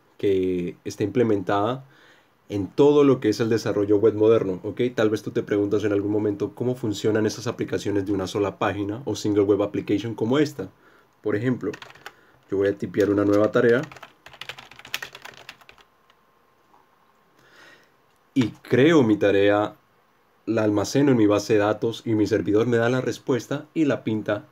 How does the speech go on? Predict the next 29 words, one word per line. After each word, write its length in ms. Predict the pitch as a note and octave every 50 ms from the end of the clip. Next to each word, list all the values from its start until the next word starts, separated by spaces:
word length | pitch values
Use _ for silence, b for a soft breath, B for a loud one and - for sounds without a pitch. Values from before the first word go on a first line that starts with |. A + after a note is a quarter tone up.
| _ -
en 160 | G#2 G#2+ G2+
mi 100 | F#2+ F#2+
pantalla, 600 | F2 - - F2+ F2+ F2 - A2+ A2+ G#2+ F#2 F2
¿cierto? 340 | - - G#2 F#2+ F2 - G#2+
En 80 | G2+ G2
la 80 | F#2
vista 220 | F#2+ G#2 G2+ - A2
en 60 | G#2
la 80 | G2+
que 120 | G2+ - G2
me 80 | G2
encuentro. 400 | F#2 F#2 D#3 D3+ C3 B2 - F2+
Y 40 | -
todo 300 | - - C#3+ C#3+ C#3+ D3
esto 320 | D3+ C#3+ C#3 - D#3 D3+ D#3
sin 260 | - - A#2 A2+ G#2
recargar 540 | - G#2 G2 - - G2+ F#2 A2 A2 - A#2+
la 140 | A#2+ -
página. 420 | - C#3+ C#3 A#2+ A2 F#2+ F#2 F2+ b b b b b b b b b b _ -
Aplicaciones 560 | G2+ F2 A2 G#2 G2+ G2 F2+ G#2 G#2 G2+ -
como 200 | - G#2+ G2+ G2
Gmail, 520 | F#2 F2+ G#2+ G#2+ A2+ A2+ A2 G#2+ G#2+ A#2
como 220 | - - G2+ F#2+ F2+
Facebook, 500 | - A#2+ A#2 A2 F#2+ A2 G#2+ G#2 G2+ - _
Instagram 460 | A2 A2 G2+ - G#2+ G#2 G#2+ G#2+ F#2+
funcionan 500 | - A#2+ A2+ - - E3 E3+ E3 D#3 D3
de 140 | C3 A#2+ A#2+
esta 180 | - - G#2+
manera. 400 | G2+ G2+ G2 G2 F#2+ F2+ F2+ F2+